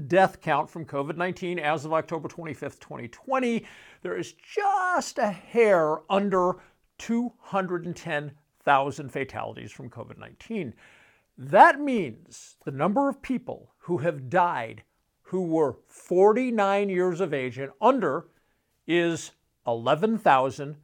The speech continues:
three hundred and sixteen. So if we take the entire population of the United States,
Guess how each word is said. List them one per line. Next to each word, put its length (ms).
three 340
hundred 340
and 140
sixteen. 760
So 120
if 80
we 80
take 240
the 260
entire 680
population 840
of 120
the 80
United 380
States, 540